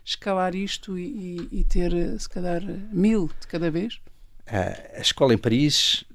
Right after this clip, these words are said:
Speaker 2: tem mil por ano. Ah, Paris é, obviamente, uma cidade muito grande, ah, e, e, e Lisboa, ou mesmo a grande Lisboa, dificilmente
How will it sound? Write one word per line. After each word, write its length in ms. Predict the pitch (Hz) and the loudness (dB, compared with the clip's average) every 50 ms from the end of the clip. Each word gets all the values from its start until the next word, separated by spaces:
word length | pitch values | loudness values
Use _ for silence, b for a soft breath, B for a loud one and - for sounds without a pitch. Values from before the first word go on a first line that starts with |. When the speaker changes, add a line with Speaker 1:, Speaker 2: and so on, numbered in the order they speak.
| - - - - | -20 -20 -16 -6
Speaker 2:
tem 180 | - 104 101 | -2 0 0
mil 280 | 104 104 110 117 104 98 | 2 4 4 2 2 0
por 220 | - - - - | -4 -6 -6 -6
ano. 140 | - - - - - - - - - - - - - - | -6 -6 -10 -20 -20 -20 -20 -20 -18 -16 -14 -14 -14 -12
Ah, 480 | 104 98 90 90 87 87 87 87 90 92 - | -10 -8 -8 -8 -10 -10 -12 -14 -16 -14 -12
Paris 260 | - 92 95 95 - | -10 -8 -8 -4 0
é, 80 | 101 87 | 0 0
obviamente, 360 | 82 87 90 90 92 87 - | 2 0 -2 -2 -2 -4 -4
uma 100 | 92 87 | -6 -6
cidade 300 | - - - 101 95 - | -6 -8 -6 -6 -6 -6
muito 180 | - - - - | -6 -10 -10 -8
grande, 320 | - 95 95 98 101 - b b b b - | -8 -6 -4 -4 -6 -6 b b b b -14
ah, 380 | - 104 92 92 92 95 95 - - - | -10 -8 -8 -6 -8 -8 -10 -12 -12 -10
e, 280 | 107 104 92 92 92 - | -10 -10 -10 -10 -12 -12
e, 640 | 107 98 92 90 90 90 - - - - - 92 95 101 | -12 -12 -12 -12 -14 -16 -18 -18 -20 -20 -20 -20 -20 -18
e 20 | 98 | -18
Lisboa, 600 | 95 101 92 87 - 95 104 104 107 110 104 90 82 | -16 -14 -14 -14 -10 -6 -2 0 0 2 0 0 -2
ou 200 | 85 87 85 85 | -4 -6 -6 -6
mesmo 300 | 95 101 98 92 - 95 | -6 -4 -4 -2 -2 -2
a 40 | 92 | 0
grande 280 | 101 104 104 104 95 | 2 2 2 2 0
Lisboa, 320 | 101 98 95 95 101 107 101 | -2 -4 -4 0 0 0 2
dificilmente 920 | 101 101 - - 104 101 - - - 104 95 98 104 104 104 98 - - | 0 -2 -2 -4 -8 -10 -8 -8 -8 -6 -4 -2 0 0 0 0 -2 -4